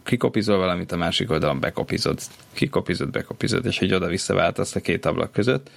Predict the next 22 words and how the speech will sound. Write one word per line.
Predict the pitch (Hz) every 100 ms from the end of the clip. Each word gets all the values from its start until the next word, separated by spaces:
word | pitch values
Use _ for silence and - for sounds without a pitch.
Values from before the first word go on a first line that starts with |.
| - - - - -
Ö, | - 92 98 - -
és | -
erre | 104 101
csináltak | 95 110 95 90 92
egy | 87 95
olyat, | 120 123
hogyha | 101 -
kétszer | 95 104 98 92
gyorsan | 92 92 - 90
megnyomod | 90 90 87 82 82
a | 82
izét, | 101 120 135 - - - -
a | 107 92 92
kis | 107 -
négyzetet, | 95 92 107 104 - 92
ami | 90
ugye | 92
az | 98
alkalmazá-, | 98 98 101 98 98 - -
alkalmazásváltó | 104 - 101 101 101 - 98 101 104 107 - - - - -
kapacitív | - 98 92 - - 95 90
gomb, | 120 160